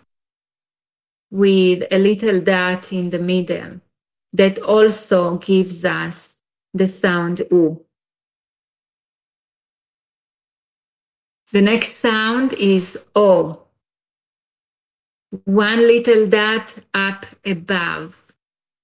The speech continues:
You can achieve it by just having a dot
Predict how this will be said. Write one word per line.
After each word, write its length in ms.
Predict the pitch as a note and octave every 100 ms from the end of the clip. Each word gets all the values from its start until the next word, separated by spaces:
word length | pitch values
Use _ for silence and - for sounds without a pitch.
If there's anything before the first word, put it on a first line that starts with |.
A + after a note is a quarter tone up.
| _ _ _ _ _ _ _ _ _
You 180 | - G3
can 460 | G3 G#3 F#3 F3+ - -
achieve 480 | F#3 - A3+ A3+
it 240 | A3+ G3 E3+
by 300 | G3 F3 E3+
just 400 | E3 G#3 G3 -
having 460 | G#3+ G3+ G3 F#3+ F3
a 60 |
dot 560 | E3 - F#3+ F3+ D#3+ -